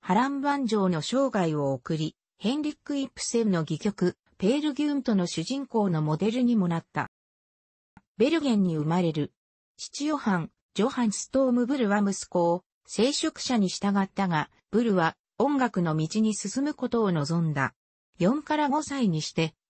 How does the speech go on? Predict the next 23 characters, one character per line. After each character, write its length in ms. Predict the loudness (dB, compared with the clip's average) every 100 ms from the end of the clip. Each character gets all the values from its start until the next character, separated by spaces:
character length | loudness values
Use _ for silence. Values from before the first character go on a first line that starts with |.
| _
母 340 | -2 0 2
親 240 | 2 2 0
が 160 | -2
口 300 | -6 -8 -8
ず 120 | -6
さ 160 | -2 0
ん 80 | 2
だ 120 | 2
歌 280 | 0 0 0
を 160 | 0 -4 _ 0
バ 140 | 2
イ 80 | 2
オ 40 |
リ 140 | 0 0
ン 80 |
で 100 | 0
弾 120 | -2 -6
く 120 | -10
こ 120 | -6
と 120 | -2 -2
が 120 | -2
で 100 | -2
き、 220 | -6 -8